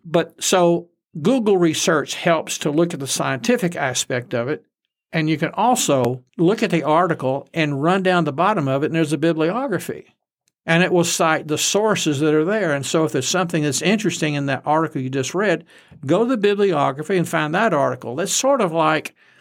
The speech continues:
um, going at the base of a tree, and it got a tap root. Well, Google is like a tap root. And then it has little feeler, feeler, uh,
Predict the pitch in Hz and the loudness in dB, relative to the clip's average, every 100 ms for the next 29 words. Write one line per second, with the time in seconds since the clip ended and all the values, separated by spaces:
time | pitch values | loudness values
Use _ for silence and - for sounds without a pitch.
0 | _ _ _ - - 160 147 139 135 127 | _ _ _ -20 -2 0 2 0 -6 -10
1 | 123 _ _ _ _ _ _ _ _ _ | -14 _ _ _ _ _ _ _ _ _
2 | _ _ _ _ - 139 226 262 185 151 | _ _ _ _ -8 -2 0 2 0 0
3 | 135 190 175 170 139 - - 170 135 120 | 0 0 0 -2 -4 -6 -4 -2 -2 -6
4 | - - _ _ _ _ _ 165 165 160 | -16 -20 _ _ _ _ _ 0 2 2
5 | 151 131 - 202 180 156 151 113 - - | 0 0 0 0 -2 2 2 0 -8 -20
6 | _ _ _ _ _ _ _ _ 143 139 | _ _ _ _ _ _ _ _ -4 0
7 | 156 262 214 185 151 165 139 135 - 185 | 2 2 2 2 2 -2 -6 -8 -2 -2
8 | 175 135 147 117 - - _ _ _ _ | -2 -2 -2 -2 -6 -20 _ _ _ _
9 | - 156 165 180 170 170 156 226 247 - | -4 0 2 4 4 4 4 2 2 0
10 | 220 208 147 123 127 _ _ _ _ _ | 2 2 2 -2 -8 _ _ _ _ _
11 | _ _ _ - 202 165 143 - 147 135 | _ _ _ -2 2 2 0 0 0 0
12 | 123 | -2